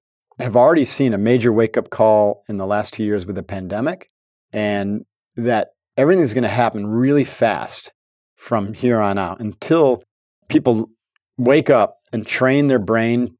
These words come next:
to be able to deal with that kind of pace of change in real time, or they flat out connect themselves digitally to the internet.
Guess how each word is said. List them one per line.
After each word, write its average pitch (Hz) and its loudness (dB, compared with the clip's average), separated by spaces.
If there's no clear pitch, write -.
to 120 -12
be 113 2
able 113 2
to 107 -2
deal 113 0
with 143 0
that 120 0
kind 127 -6
of 104 -8
pace 127 -4
of 110 -14
change 123 -4
in 110 -6
real 120 0
time, 156 -6
or 143 6
they 127 4
flat 123 2
out 110 0
connect 123 0
themselves 98 -2
digitally 101 0
to 123 -4
the 104 -2
internet. 101 -4